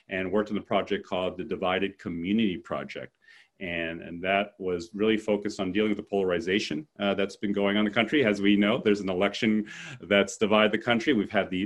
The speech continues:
the race issue that, that has divided the country. And it was a real privilege, honestly, uh,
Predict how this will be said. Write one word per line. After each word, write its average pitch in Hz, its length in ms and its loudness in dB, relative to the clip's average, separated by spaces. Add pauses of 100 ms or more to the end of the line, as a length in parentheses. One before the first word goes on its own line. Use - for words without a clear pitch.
the 101 80 -2
race 107 320 4
issue 123 400 0
that, 104 380 0
that 104 140 2
has 107 120 0
divided 107 420 2
the 107 80 -2
country. 113 560 -2 (320)
And 95 220 -2
it 98 60 -2
was 92 160 -2
a - 20 -10
real 104 140 2
privilege, 110 500 0
honestly, 85 560 -4
uh, 82 140 -4